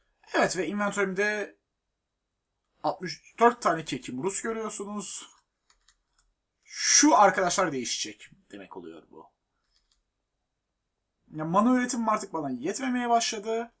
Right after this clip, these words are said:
Bu arada şurada da ufak tefek değişiklikler var. Mesela şunlar birleşti ve electrolyzer'lar yerleşti. Bu her şey bitince detaylı bir ders vereceğim.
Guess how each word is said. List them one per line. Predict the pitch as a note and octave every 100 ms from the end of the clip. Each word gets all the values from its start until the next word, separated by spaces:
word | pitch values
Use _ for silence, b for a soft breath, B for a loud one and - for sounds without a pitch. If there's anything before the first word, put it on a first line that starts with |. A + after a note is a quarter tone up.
| -
Bu | B3+
arada | B3+ A3+ A#3
şurada | - - C4 A#3 G#3 G3
da |
ufak | E3+ F#3+ F#3
tefek | E3 D3+ -
değişiklikler | D#3+ D#3 - - G3+ A#3
var. | C4+ E4 D4
Mesela | C#4 A3+ A3 A3+ F3+
şunlar | G3+ D3+ C3+ C#3 B2+
birleşti | A#2 A2+ A2+ D#3
ve | D3
electrolyzer'lar | A#2+ A2+ - A#2+ A#2 A#2 A#2+ A2+ G#2
yerleşti. | D#3 F#3 F3+ - A3+ D#3
Bu | F#3 G3+ -
her | -
şey | D#3 F3 D3
bitince | D3+ C#3+ C3 C3+ D3+ D3+ b b b -
detaylı | D3+ G#3 F3+ E3+ D3
bir | C3+ A#2+
ders | E3+ D#3 D#3 - - -
vereceğim. | B2 G#2+ - F2